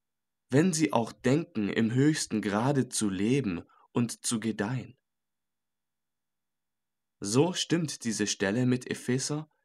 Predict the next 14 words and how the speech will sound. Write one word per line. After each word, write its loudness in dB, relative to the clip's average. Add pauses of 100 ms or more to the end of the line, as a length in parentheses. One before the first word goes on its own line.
(220)
im 0
zweiten -2
Kapitel -8 (120)
in 0
Vers -4
elf -6
überein, 0 (320)
wo 4
es 0
heißt: -4 (680)
„Gedenket 4
daran, -2 (260)
dass 2
ihr, 2